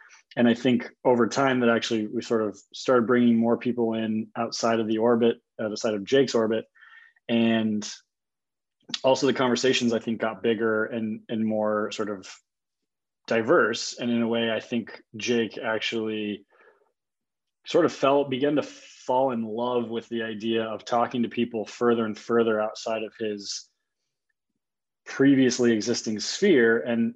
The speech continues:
and with that, the, the, I think podcast sort of took shape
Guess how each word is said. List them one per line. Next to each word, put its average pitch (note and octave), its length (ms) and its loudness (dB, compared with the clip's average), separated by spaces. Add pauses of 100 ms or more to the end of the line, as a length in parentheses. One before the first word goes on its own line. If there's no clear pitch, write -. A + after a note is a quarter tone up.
and A2+ 580 -6 (920)
with E3+ 220 2
that, B2+ 240 2
the, A#2 320 0
the, A2 460 -4 (880)
I A2+ 40 -10
think A#2+ 180 -2
podcast C#3+ 460 2
sort B2 200 -4
of G#2 100 -8
took - 340 -8
shape C3 500 -2